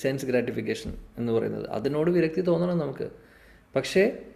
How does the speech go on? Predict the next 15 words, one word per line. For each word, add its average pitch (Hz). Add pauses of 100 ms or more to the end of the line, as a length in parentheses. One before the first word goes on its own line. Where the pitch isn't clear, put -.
(140)
ചില 143
കർത്തവ്യങ്ങളിൽ 220
നിന്ന് 220
നമുക്ക്, 170
ചില 156
ഡ്യൂട്ടീസിൽ 175
നിന്ന് 208
നമുക്ക് 190
പിൻവാങ്ങാൻ 170
സാധിക്കില്ല. 127
അതിനെ 175
വിരക്തിയായിട്ട് 175
നമുക്ക് 180
എടുക്കാൻ 151
സാധിക്കില്ല. 120